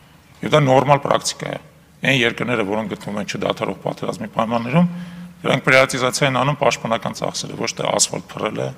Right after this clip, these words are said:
ոչ թե այգիներ սարքելը, ոչ թե գյուղատնտեսական վարկերը և այլն, կամ ենթադրենք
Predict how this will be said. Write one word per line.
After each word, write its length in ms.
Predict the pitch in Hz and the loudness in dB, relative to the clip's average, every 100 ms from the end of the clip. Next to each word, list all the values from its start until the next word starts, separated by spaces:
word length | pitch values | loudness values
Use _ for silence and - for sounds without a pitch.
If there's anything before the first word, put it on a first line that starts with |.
| - - - - _ - - - | -14 -20 -20 -20 _ -20 -20 -8
ոչ 120 | - - | -2 -2
թե 100 | - 104 98 - - | 0 -2 -2 -4 2
այգիներ 380 | 113 107 95 110 | 2 2 -4 -4
սարքելը, 560 | - 104 98 - 123 127 139 - - - - - | 0 0 -2 -4 -4 -4 -6 -12 -20 -20 -20 -8
ոչ 100 | - 123 | -2 -2
թե 100 | 117 | -2
գյուղատնտեսական 760 | 104 101 - 107 107 - 101 107 | -2 -2 -4 -4 -4 -4 -2 -2
վարկերը 400 | 101 104 - 117 | 0 -2 -2 -2
և 140 | 104 90 | -2 -4
այլն, 180 | 90 - | -6 -6
կամ 180 | - - | -2 -2
ենթադրենք 460 | 101 98 - 120 - | -2 -6 -2 -2 -4